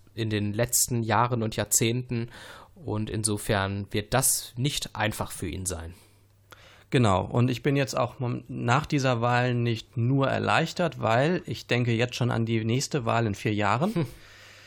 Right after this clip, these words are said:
Speaker 2: Da werden wir wieder sicherlich ein Problem haben. Und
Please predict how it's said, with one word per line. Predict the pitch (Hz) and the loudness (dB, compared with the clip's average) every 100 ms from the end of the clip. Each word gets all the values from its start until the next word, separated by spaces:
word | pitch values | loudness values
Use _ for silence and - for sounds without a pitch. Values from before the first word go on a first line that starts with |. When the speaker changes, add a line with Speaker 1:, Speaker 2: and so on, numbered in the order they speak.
| - - - - - | -20 -20 -20 -20 -2
Speaker 2:
Da | 127 123 | 2 4
werden | 123 127 | 4 4
wir | 123 120 117 110 | 4 4 2 2
wieder | 165 113 104 104 101 - - | 4 6 6 4 -2 -12 -12
sicherlich | 135 110 120 110 - | -4 -2 0 0 0
ein | 110 110 | -2 -2
Problem | 113 101 113 120 | -2 2 2 2
haben. | 104 110 127 160 175 - - | 2 2 0 -2 -4 -14 -6
Und | 120 113 113 113 117 - | 0 2 2 2 0 -6